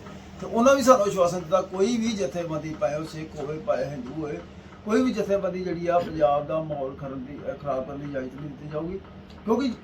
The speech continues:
ਪੰਜਾਬ ਦੀ ਜਿਹੜੀ ਵਿੱਚ ਆ ਸ਼ਾਂਤੀ ਕਾਫੀ ਸਾਲਾਂ ਤੋਂ, ਅ, ਮਤਲਬ ਕਾਫੀ ਖੂਨ ਦੇ ਕੇ ਤੇ ਜਿਹੜੀ ਆ ਇਹ ਮਿਲੀ ਆ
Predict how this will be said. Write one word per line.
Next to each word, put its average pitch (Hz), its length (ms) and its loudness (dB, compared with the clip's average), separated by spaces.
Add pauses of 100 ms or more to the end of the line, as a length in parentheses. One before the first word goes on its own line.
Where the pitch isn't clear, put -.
(240)
ਪੰਜਾਬ 180 460 6
ਦੀ 202 60 -6
ਜਿਹੜੀ 196 260 -2
ਵਿੱਚ 170 240 -4
ਆ 185 140 4
ਸ਼ਾਂਤੀ 160 520 -6 (100)
ਕਾਫੀ 190 420 -4
ਸਾਲਾਂ 160 320 -4
ਤੋਂ, 175 360 -6 (1000)
ਅ, 180 80 12
ਮਤਲਬ 180 240 -2
ਕਾਫੀ 202 480 0 (480)
ਖੂਨ 196 220 -2
ਦੇ 190 180 4
ਕੇ 196 60 0
ਤੇ 190 120 -4
ਜਿਹੜੀ 190 300 -4
ਆ 170 420 4 (120)
ਇਹ 180 100 -6
ਮਿਲੀ 165 300 -4
ਆ - 160 -2